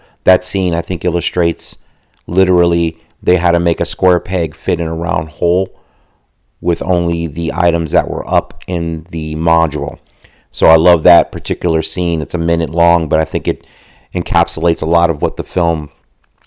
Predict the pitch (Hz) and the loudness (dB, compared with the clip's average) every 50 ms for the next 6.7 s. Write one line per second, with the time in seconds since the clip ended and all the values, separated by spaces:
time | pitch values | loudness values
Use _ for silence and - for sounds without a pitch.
0 | _ _ _ _ - - - - 92 87 87 - - 90 82 - - 87 - 76 | _ _ _ _ -18 -16 -2 0 0 2 2 0 -2 -6 -4 0 0 0 2 2
1 | 78 80 82 82 82 82 85 85 82 80 - _ _ _ _ _ _ _ _ _ | 2 4 4 4 4 4 2 2 0 -4 -8 _ _ _ _ _ _ _ _ _
2 | _ _ - 92 87 78 87 82 - 82 85 82 85 85 82 76 - - - - | _ _ -4 -4 -2 -2 -4 -4 -4 -4 -2 0 2 0 0 -2 -4 -10 -12 -8
3 | - 92 85 80 80 80 80 - _ _ _ _ _ _ _ _ _ _ - - | -6 -4 -2 -2 -2 -4 -6 -8 _ _ _ _ _ _ _ _ _ _ -6 -4
4 | 85 82 - - 101 92 85 - - - 98 90 82 76 87 90 87 82 78 71 | -4 -4 -2 0 0 0 0 0 -2 0 0 0 2 2 0 0 0 -2 -4 -4
5 | 85 80 80 - - - - 104 98 95 92 90 85 80 - - 82 76 78 - | -4 -4 -4 -6 -8 -8 -6 -4 -4 -2 0 0 -2 -2 -2 -2 -2 -2 -4 -6
6 | - - 90 82 - - - - - - 85 82 80 | -8 -8 -8 -8 -8 -12 -14 -10 -6 -4 -2 -2 -4